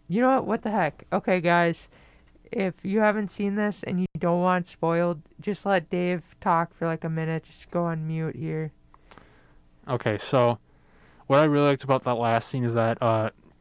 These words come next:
Speaker 2: Hannibal escapes. And the last line was, ki-, uh, i-, if you know, uh, Hannibal Lecter is a cannibal, where he, like, he eats body parts or whatever. So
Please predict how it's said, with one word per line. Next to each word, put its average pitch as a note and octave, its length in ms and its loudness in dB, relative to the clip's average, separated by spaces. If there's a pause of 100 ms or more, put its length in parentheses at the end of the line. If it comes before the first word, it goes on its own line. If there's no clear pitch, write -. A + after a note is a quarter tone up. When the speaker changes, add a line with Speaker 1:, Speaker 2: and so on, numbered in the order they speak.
Speaker 2:
Hannibal A#2+ 480 0
escapes. - 600 -6 (720)
And C#3 80 -2
the C3+ 60 4
last B2 320 2
line B2 200 2
was, A#2 140 -4
ki-, - 120 -8 (100)
uh, B2 80 -8 (100)
i-, C#3 180 -6
if C3 260 -2
you C3+ 80 0
know, B2+ 240 2 (460)
uh, C3+ 100 2
Hannibal C3+ 320 2
Lecter A#2 280 -2
is A2 100 -4
a G#2+ 80 -2
cannibal, A#2+ 600 0 (240)
where A#2 140 -4
he, A#2 80 -2
like, A2+ 140 -4
he A2 260 -10 (180)
eats B2+ 400 -8 (140)
body A2+ 340 0
parts A#2+ 360 -2
or C3+ 60 -6
whatever. B2+ 400 0 (800)
So B2 420 2